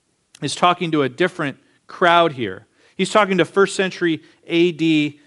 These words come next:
uh, people, the ones who know what it's really like to be hungry or thirsty. So when they hear Jesus say, "Blessed are the hungry and thirsty," they relate it to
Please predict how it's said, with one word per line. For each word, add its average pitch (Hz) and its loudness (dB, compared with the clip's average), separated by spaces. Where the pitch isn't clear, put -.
uh, 135 4
people, 135 -2
the 143 -10
ones 190 0
who 196 -4
know 180 0
what 180 0
it's 165 -8
really 202 2
like 147 2
to 156 -14
be 151 -4
hungry 156 -6
or 127 -2
thirsty. 127 -6
So 185 -2
when 170 0
they 220 2
hear 202 2
Jesus 160 -4
say, 151 0
"Blessed 170 -2
are 151 0
the 143 -2
hungry 165 -4
and 131 -6
thirsty," 131 -2
they 185 2
relate 175 2
it 156 -4
to 151 -2